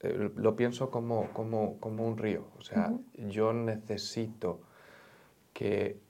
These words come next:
Speaker 1: llueva.
Speaker 2: Sí.
Speaker 1: Si no llueve, yo n-, n-, n-, no soy.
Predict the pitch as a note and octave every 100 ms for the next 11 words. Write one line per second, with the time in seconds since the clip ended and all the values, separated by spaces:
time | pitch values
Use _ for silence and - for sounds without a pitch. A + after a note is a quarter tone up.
0 | - G2 G2+ F#2 - - - - - -
1 | - - F#3+ - G#2+ G2+ G2+ G2 G#2 A2+
2 | C3 D3+ D3+ - _ G#2+ G#2 G#2 G2+ G2+
3 | G2+ G2+ F2+ G#2 G#2 G#2+ G#2 G#2+ G#2+ A2
4 | G#2 G#2+ C3+ G2+ -